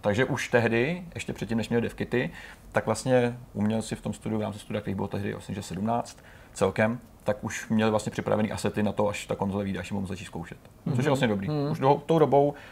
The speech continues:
Speaker 1: eh, ačkoliv bavíme se o, o P S trojce, která měla Cell a řadu jako specifických věcí,
Speaker 2: Jasně.
Speaker 1: kterou vývojáři nesnášejí, tak minimálně z pohledu grafiky a nějakých asetů a jejich kvality už bylo možné tehdy říct: „Hele, bude to podobný Xboxu, protože, protože, protože,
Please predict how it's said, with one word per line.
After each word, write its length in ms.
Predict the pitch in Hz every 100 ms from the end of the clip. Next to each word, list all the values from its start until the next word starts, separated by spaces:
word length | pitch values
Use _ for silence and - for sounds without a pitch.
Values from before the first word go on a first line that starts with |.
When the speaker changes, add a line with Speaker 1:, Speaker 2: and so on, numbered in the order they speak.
| - -
Speaker 1:
eh, 40 | 117 120 120 123 -
ačkoliv 380 | 113 123 117 - -
bavíme 240 | 104 101 104
se 140 | -
o, 220 | 104 104
o 120 | 104 101
P 120 | 101
S 100 | 101
trojce, 280 | 107 98 -
která 180 | 104 101
měla 160 | 104
Cell 320 | - 101 104 101
a 60 |
řadu 200 | 98 98 98
jako 160 | - 98
specifických 540 | 87 - 98 - 104
věcí, 280 | 104 127 110
Speaker 2:
Jasně. 140 | - - -
Speaker 1:
kterou 160 | - 101
vývojáři 340 | 98 101 101
nesnášejí, 580 | 110 - 107 104 - 107
tak 180 | 107 -
minimálně 280 | 104 107 104
z 40 |
pohledu 260 | - 98 104
grafiky 400 | 101 - 104 101
a 40 |
nějakých 300 | 101 95 101
asetů 320 | - - -
a 40 | 107
jejich 100 | -
kvality 400 | 104 101 107 107 - -
už 120 | 104
bylo 140 | 101 123
možné 220 | 113 117
tehdy 240 | 117 113
říct: 160 | 98 101
„Hele, 300 | 104 120 123 - -
bude 100 | 104
to 80 | 101
podobný 300 | 110 101 90
Xboxu, 340 | 95 101 - 104
protože, 320 | 98 98 98
protože, 280 | 101 98 85
protože, 500 | 98 131 147 147